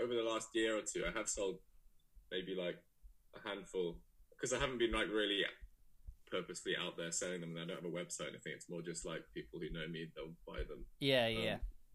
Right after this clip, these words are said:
Speaker 1: but I have started now painting a lot bigger ones, um, for exhibition purposes, and then maybe for, I don't know. I ju-, I just, I just like the fact that someone could have my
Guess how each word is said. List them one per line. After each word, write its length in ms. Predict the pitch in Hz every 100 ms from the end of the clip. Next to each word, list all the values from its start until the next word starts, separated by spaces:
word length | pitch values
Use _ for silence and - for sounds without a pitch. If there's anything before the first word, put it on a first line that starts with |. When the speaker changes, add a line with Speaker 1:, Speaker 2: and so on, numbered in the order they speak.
| - - -
Speaker 1:
but 200 | 110 107 -
I 120 | 110
have 200 | 131 127
started 440 | - 127 120 117
now 380 | 113 107 104 - - - - - - - - - -
painting 320 | 117 104 113
a 40 | 98
lot 340 | 104 101 -
bigger 280 | 107 98 98
ones, 520 | 87 85 85 82 - _ 92
um, 300 | 92 87 92 _ _ _ _ _ _ _ _
for 320 | - 135 120 110
exhibition 520 | - 120 117 110 95 -
purposes, 600 | 107 - - 85 76 -
and 160 | 92 95
then 240 | 95 92
maybe 260 | 95 95 85
for, 180 | - -
I 60 | 139
don't 140 | 156
know. 100 | 151
I 60 | 143
ju-, 120 | -
I 100 | 156
just, 320 | 160 175 170 156
I 60 |
just 180 | - -
like 160 | 139 120
the 80 |
fact 240 | 120 120 -
that 200 | 104 - - _ _
someone 300 | - 127 113
could 140 | 110 107
have 140 | 107
my 120 | 107